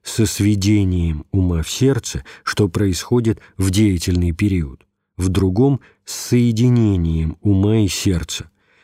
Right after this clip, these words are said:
которое есть свойство периода благодатного, созерцательного.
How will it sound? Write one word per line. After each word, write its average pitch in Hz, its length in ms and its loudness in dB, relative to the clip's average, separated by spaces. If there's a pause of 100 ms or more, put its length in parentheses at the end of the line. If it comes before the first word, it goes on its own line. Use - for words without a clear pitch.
(140)
которое 139 380 2
есть 117 400 0
свойство 113 720 0
периода 107 580 2
благодатного, 95 960 0 (160)
созерцательного. 87 1120 -2